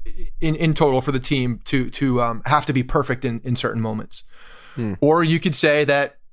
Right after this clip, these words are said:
Speaker 1: similar to two thousand nineteen, at the end of the day, while the pitching was a problem, the offense is actually the one that failed you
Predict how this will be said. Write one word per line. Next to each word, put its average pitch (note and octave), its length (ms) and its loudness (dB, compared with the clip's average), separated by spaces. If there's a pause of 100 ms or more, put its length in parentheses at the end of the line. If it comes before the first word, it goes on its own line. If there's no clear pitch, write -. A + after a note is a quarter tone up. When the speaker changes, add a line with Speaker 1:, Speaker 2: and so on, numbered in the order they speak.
Speaker 1:
similar D3+ 440 2
to C#3+ 240 2
two E3 180 -4
thousand C#3 400 0
nineteen, D#3 600 0 (680)
at B2+ 100 0
the D#3 80 4
end G3 100 4
of D#3+ 60 2
the C#3+ 80 0
day, E3 340 2
while C#3+ 220 2
the C3 100 -2
pitching E3 300 0
was A#2+ 80 0
a A#2 40 -4
problem, C3+ 640 0 (140)
the C3+ 140 0
offense D#3 420 0
is B2+ 80 -2
actually C#3 320 0
the B2+ 100 0
one C3+ 200 2
that B2 100 -4
failed G3+ 340 2
you B2+ 220 2